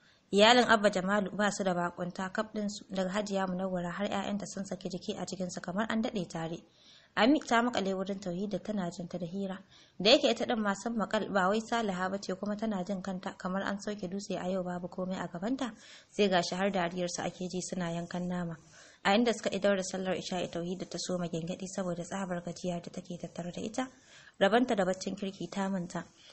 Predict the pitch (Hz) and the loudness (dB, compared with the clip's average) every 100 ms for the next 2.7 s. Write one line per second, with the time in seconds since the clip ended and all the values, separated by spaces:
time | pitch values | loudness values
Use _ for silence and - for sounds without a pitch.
0 | - - 196 208 262 262 - 185 180 202 | -2 4 6 6 4 4 2 0 0 -2
1 | 208 196 226 - 208 208 180 175 180 202 | -4 -2 -2 0 -2 -2 -2 -2 -4 -4
2 | 196 - 190 190 180 170 | -6 -6 -6 -4 -4 -6